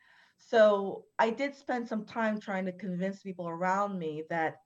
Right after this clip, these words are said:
I'm just like you, that I had to work to get here. This is a lifetime, uh, a trip that I, I may not come back, or if I do, it might take years. And just to try to convince them that, that I'm working class, just like you're working class.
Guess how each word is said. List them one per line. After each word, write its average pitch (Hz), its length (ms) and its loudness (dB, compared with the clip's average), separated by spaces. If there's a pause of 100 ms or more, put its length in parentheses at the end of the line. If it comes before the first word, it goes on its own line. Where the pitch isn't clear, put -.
(100)
I'm 185 240 -2
just 214 240 -10
like 196 240 -4
you, 190 440 -4
that 180 160 -4
I 175 80 2
had 180 200 -2
to 175 80 -8
work 170 360 -4
to 214 80 -12
get 208 200 -4
here. 202 200 -6
This 180 120 -12
is - 60 -14
a 175 60 -8
lifetime, 196 920 -4 (460)
uh, 190 200 2
a 180 60 0
trip 196 380 -6
that 175 100 -8
I, 147 260 -4
I 156 120 -8 (480)
may 160 260 -4
not 202 240 0
come 202 160 -4
back, 190 220 4
or 175 40 -2
if 175 120 -6
I 175 80 0
do, 196 180 -6
it 180 120 -2
might 175 180 -2
take 180 200 -8
years. 196 680 -6 (600)
And 175 600 0 (320)
just 294 220 -6
to - 60 -20
try 320 160 -2
to 269 80 -4
convince 240 240 -4
them 202 100 -8
that, 180 200 -2
that 180 140 -2
I'm 214 280 0
working 190 320 -4
class, 180 340 -2
just - 160 -14
like 170 180 -8
you're 160 180 -6
working 156 300 -10
class. - 220 -18